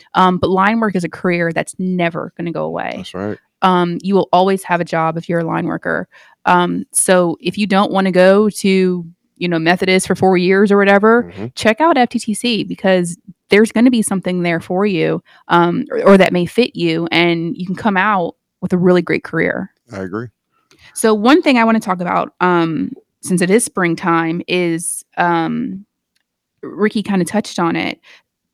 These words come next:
Speaker 1: transformers and planting around those transformers.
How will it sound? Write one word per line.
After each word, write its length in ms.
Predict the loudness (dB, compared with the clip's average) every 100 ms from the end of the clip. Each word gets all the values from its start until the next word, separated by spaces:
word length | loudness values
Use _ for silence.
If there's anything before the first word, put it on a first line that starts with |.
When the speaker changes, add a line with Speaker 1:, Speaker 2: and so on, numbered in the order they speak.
| _
Speaker 1:
transformers 800 | -2 0 0 0 0 2 -2 -2
and 140 | -8
planting 500 | -6 -6 -4 -4 -4
around 280 | -2 -2 -2
those 160 | -2 -4
transformers. 800 | -2 -2 0 -2 0 -2 -4